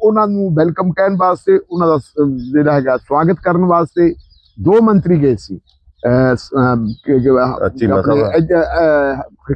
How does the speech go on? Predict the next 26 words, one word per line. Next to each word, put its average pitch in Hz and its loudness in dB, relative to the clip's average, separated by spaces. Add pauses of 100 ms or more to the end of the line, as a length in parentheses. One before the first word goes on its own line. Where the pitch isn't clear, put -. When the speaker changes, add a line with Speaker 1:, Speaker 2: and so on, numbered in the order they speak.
Speaker 1:
ਖਜ਼ਾਨਾ 165 2
ਮੰਤਰੀ 208 0
ਸਰਦਾਰ 175 0
ਹਰਪਾਲ 180 -2
ਸਿੰਘ 190 -2
ਚੀਮਾ 208 0
Speaker 2:
ਚੀਮਾ 202 0
ਜੀ। 180 4
Speaker 1:
ਤੇ 135 -4 (340)
ਮਹਿੰਦਰ 190 2
Speaker 2:
ਮਹਿੰਦਰ 123 0
Speaker 1:
ਪੰਤ, - -6
Speaker 2:
ਪੰਤ। 90 -8
Speaker 1:
ਉਹ 254 2
ਵੀ 254 2
ਕੈਬਨਿਟ 170 -2
ਮੰਤਰੀ 156 -2
ਆ, 202 2
ਦੋਨੋਂ 160 2
ਗਏ 127 2
ਸੀ। - -16 (520)
ਪਰ 180 0
ਜਿਹੜਾ 247 4 (440)
ਹਲਵਾਰੇ 170 0
ਵਾਲਾ 262 2
ਹਵਾਈ, 233 0